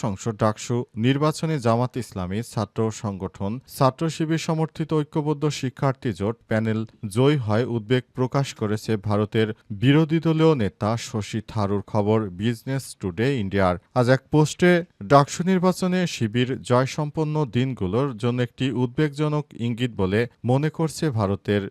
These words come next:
ওই নেতারা। তারা জানিয়েছে, এই নির্বাচনের মাধ্যমে শিবির যেহেতু জয়লাভ করেছে, আগামীতে বাংলাদেশের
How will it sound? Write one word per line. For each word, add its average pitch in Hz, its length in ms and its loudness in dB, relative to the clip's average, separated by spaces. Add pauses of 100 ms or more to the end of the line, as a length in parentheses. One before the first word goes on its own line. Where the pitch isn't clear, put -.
(160)
ওই 107 140 2
নেতারা। 104 460 2
তারা 117 280 2
জানিয়েছে, 113 540 -2 (140)
এই 107 140 0
নির্বাচনের 143 600 -2
মাধ্যমে 107 420 -2 (240)
শিবির 147 480 0
যেহেতু 165 300 0
জয়লাভ 127 460 2
করেছে, 95 380 -6
আগামীতে 107 520 0 (440)
বাংলাদেশের 131 600 0